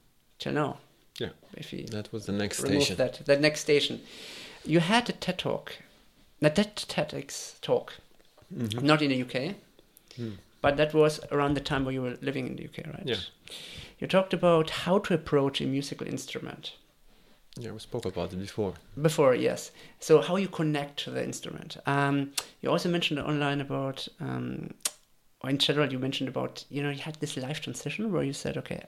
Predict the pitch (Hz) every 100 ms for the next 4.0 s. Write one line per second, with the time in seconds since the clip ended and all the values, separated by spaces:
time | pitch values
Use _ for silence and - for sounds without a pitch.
0 | - 131 143 151 151 - 135 127 - _
1 | _ 139 143 147 123 123 - - _ _
2 | - 131 135 - - - - 127 - 123
3 | - 143 135 - _ _ 156 156 156